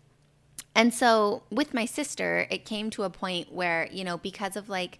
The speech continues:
societal conditioning and stuff, I felt like because she was my sister, I had to be there for her. And then when I went through these mental health episodes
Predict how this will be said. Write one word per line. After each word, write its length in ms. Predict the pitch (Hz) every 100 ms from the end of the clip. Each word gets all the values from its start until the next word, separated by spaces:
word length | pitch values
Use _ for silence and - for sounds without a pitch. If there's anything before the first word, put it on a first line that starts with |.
| - - -
societal 720 | - 190 175 160 170 175 170
conditioning 640 | 165 160 160 175 165 156
and 100 | 160
stuff, 160 | - 160
I 260 | - 190 - -
felt 240 | 170 -
like 160 | 165 -
because 320 | 165 175 180
she 140 | 220
was 180 | 202 180
my 140 | 170
sister, 640 | - - 226 - - 247 254 - - -
I 80 | 175
had 540 | - 170 156 160 151 -
to 140 | -
be 200 | - 147
there 200 | - 110
for 220 | - -
her. 160 | 190 -
And 180 | - 165
then 120 | 170
when 140 | 170 160
I 120 | 160
went 260 | 175 233
through 140 | 240 214
these 380 | 190 170 170 - - _ - -
mental 320 | 165 170 165
health 240 | 170 156
episodes 720 | - - 156 147 143 143 -